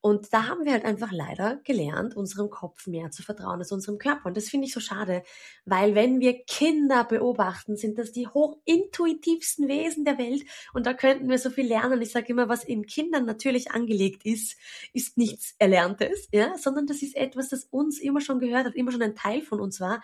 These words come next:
Also wie können wir überhaupt nur, ähm, es dann rational absprechen? Das, also ich sag's euch ganz ehrlich, das geht in meinen Kopf nicht ein, solche Diskussionen. Das ist immer wieder faszinierend, ja.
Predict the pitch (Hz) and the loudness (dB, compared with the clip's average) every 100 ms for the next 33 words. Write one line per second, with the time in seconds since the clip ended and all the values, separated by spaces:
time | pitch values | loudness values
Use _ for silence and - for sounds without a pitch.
0 | - - - - 214 208 220 - 240 285 | -12 -18 -8 -4 -2 -2 -4 0 0 2
1 | 269 233 226 247 247 233 226 - 214 226 | 0 0 0 0 4 4 2 -4 0 2
2 | 220 220 - _ _ _ _ _ _ 107 | 2 -4 -20 _ _ _ _ _ _ -2
3 | 104 143 _ _ - 190 - 202 185 214 | -2 -4 _ _ -8 -6 -2 -4 -4 -2
4 | - 220 165 - - - - 302 247 208 | 0 2 2 0 0 -6 0 0 0 -4
5 | 190 - - 196 196 - 233 - 220 - | -4 -4 -2 -2 -2 -2 -4 -2 -10 -6
6 | 202 247 269 226 214 208 226 214 180 165 | -4 -2 -2 -4 -2 0 2 2 2 -2
7 | - - 311 285 - 185 196 - 208 202 | -6 -4 -4 -4 -4 -4 -4 -6 -6 -6
8 | - 208 202 202 226 285 - - - - | -6 -4 -4 0 -2 -4 -12 -14 -14 -10
9 | - 247 247 240 226 - 220 - 220 226 | 0 2 4 4 4 2 -6 -4 -4 -2
10 | 233 - - 170 196 254 | -2 -4 -6 -2 0 -2